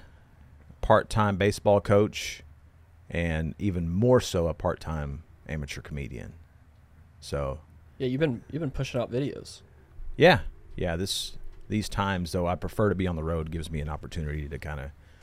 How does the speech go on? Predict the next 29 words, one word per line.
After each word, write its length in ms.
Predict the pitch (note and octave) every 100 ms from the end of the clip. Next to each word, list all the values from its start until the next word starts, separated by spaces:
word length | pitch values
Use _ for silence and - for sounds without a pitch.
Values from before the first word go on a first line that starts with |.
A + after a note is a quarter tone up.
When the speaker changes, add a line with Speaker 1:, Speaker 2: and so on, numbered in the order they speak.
| - -
Speaker 1:
jump 320 | E2 F#2 E2 E2+
in 220 | D#2+ D#2+
and 200 | C#2 C2+ - - -
create 320 | - D2+ D2 -
some 160 | B1+
stuff. 380 | A#1 - C#2+ - - - - -
Speaker 2:
It's 100 | -
gotta 160 | E3+ F3+
be 120 | F#3+
so 220 | - E3
weird 320 | C#3+ C#3 C#3+
to 60 | B2+
just 240 | B2 -
take 360 | - C3+ B2+ - - - - - - - - -
these 320 | B2+ B2 A2 G#2
long 420 | A2+ B2 B2+ A#2
breaks 720 | G#2+ G#2+ A2+ - - - - -
here 220 | - B2
and 160 | G#2+ G#2+
there 240 | G#2 F#2+
from 220 | - A2 G#2
the 100 | G2+
road 320 | A#2 A2+ -
for 140 | -
whatever 320 | A2+ A2+ A2 G#2+
reason, 360 | G2+ G2 F2+ -
whether 280 | G#2 G#2 G#2
it's, 200 | G2+ -
like, 200 | G2